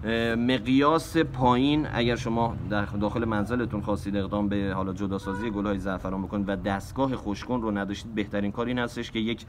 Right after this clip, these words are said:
اه، سینی بردارید و یک پارچهٔ سفید بدون رنگ حریری شکل روی اون سینی قرار بدید و گل‌های زعفران رو بعد از اینکه چیدید و اقدام به جداسازی کردید، داخل این پارچه قرار بدید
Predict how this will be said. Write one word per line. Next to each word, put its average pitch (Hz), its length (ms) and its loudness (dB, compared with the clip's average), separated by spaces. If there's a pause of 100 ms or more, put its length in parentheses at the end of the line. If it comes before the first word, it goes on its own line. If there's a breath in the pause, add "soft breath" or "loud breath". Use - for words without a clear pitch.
(720 loud breath)
اه، 110 800 2 (360)
سینی 135 420 0
بردارید 143 540 4
و 120 60 0
یک 131 180 0
پارچهٔ 127 380 -2
سفید 123 720 0
بدون 104 300 0
رنگ 113 340 0
حریری 98 420 0
شکل 120 420 -4
روی 98 320 -2
اون 107 120 0
سینی 107 260 -2
قرار 110 360 2
بدید 127 340 -2
و 123 180 2
گل‌های 113 300 0
زعفران 110 460 -2
رو 117 60 -2
بعد 104 220 0
از 104 140 -4
اینکه 104 220 -4
چیدید 98 600 -4
و - 20 -4
اقدام 95 400 -2
به 110 80 -2
جداسازی 98 600 -4
کردید، 104 320 -4
داخل 113 280 -2
این 113 100 -4
پارچه 101 320 -6
قرار 120 300 0
بدید 143 260 -4